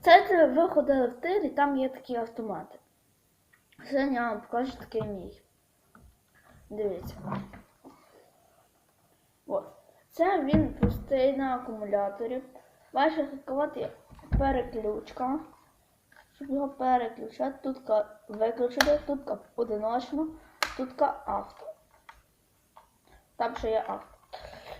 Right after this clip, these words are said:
Ось це от винімається і туди запихаються патрони. Та в мене поки сьогодні патронів немає, але я поставлю і вам покажу, як він стріляє. От. Ось це от йому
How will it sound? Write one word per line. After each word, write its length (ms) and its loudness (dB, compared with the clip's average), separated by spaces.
Ось 80 -2
це 140 -2
от 280 4
винімається 1040 0
і 60 -10
туди 320 4
запихаються 680 -2
патрони. 600 -6
Та 140 -4
в 60 -4
мене 140 -2
поки 340 -12
сьогодні 320 -4
патронів 500 -6
немає, 600 -4
але 80 -4
я 140 8
поставлю 520 4
і 20 10
вам 180 4
покажу, 280 -6
як 300 6
він 120 -4
стріляє. 540 -12
От. 220 2
Ось 200 2
це 160 2
от 280 10
йому 300 6